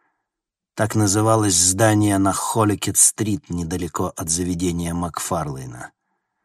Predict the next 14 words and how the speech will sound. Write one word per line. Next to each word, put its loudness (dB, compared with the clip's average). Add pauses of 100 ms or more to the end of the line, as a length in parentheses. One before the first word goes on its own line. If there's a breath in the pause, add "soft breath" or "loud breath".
(140)
В -16
помпезной 2
коробке 2
из 2
бетона, 2
построенной 0
в -12
конце 0
шестидесятых, -2 (440 loud breath)
располагалось 2
объединение 4
работников 2
мясомолочной 2
отрасли. -4